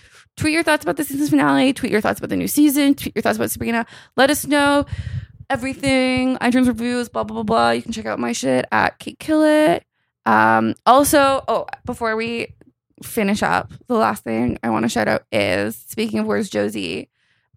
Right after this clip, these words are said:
um, Haley, who was in the cast,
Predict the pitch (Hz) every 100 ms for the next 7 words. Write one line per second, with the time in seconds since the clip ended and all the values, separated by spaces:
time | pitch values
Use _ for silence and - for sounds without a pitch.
0 | - 202 190 185 - - - _ _ -
1 | 240 240 208 214 220 202 - 202 202 202
2 | 233 202 - 285 - -